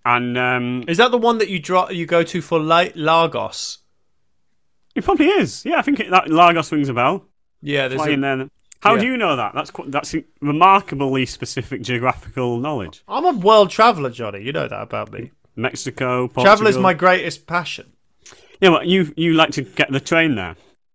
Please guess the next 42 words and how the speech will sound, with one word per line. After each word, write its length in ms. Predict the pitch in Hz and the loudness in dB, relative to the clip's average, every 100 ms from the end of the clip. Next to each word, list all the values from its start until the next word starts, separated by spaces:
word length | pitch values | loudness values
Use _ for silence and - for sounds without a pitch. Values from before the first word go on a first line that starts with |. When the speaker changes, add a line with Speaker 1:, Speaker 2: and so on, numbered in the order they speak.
| _ _ _ - | _ _ _ -2
Speaker 2:
I, 320 | 151 170 - - | 2 2 0 -6
I 160 | 165 | -6
flew 380 | 147 - 170 170 | -6 -8 -6 -4
to, 300 | 156 156 143 | -6 -8 -8
to 320 | - - - | -10 -20 -20
Faro 360 | 131 143 135 131 | -8 -4 -2 -2
to 120 | 123 | -6
go 160 | 131 127 | -6 -6
to 140 | 123 | -6
Lagos. 300 | 127 123 117 - | -6 -6 -6 -6
That's 180 | 196 | -4
where 140 | 220 202 | 2 2
I 40 | |
met 180 | 180 165 | 2 -2
my 120 | 156 147 | -4 -2
wife, 380 | 160 139 - 127 | -2 -4 -6 -16
in 100 | 113 | -18
Lagos. 440 | 113 113 - _ _ _ - - - | -18 -18 -20 _ _ _ -10 -10 -4
Speaker 1:
Is 120 | 427 254 | 0 2
it? 200 | 131 - _ _ | 2 -2 _ _
Speaker 2:
Yes. 340 | 127 - - - _ _ _ _ | -16 -16 -18 -20 _ _ _ _
Speaker 1:
What 200 | 185 214 | -2 -2
was, 240 | 190 180 185 | -2 -4 2
um, 320 | 180 175 175 - - | 2 2 -2 -10 -4
what 160 | 190 | -2
was 100 | 208 | -2
the 60 | 202 | -6
f-, 160 | - 160 | -10 -6
can 100 | 208 | -4
you 60 | |
remember 180 | 208 202 | -4 -6
the 60 | 180 | -4
first 220 | 196 175 | -4 -4
time 100 | 175 | -4
you 60 | 165 | -2
saw 160 | 180 | 0
your 160 | 156 131 | 0 0
wife? 380 | 110 95 95 _ - | -2 -4 -8 _ -4
Speaker 2:
Yes, 360 | 180 202 147 | 6 8 8
I 60 | 170 | 4
remember 380 | 170 190 180 170 | 4 4 2 0
thinking, 500 | 180 170 175 160 | -2 -2 -2 -2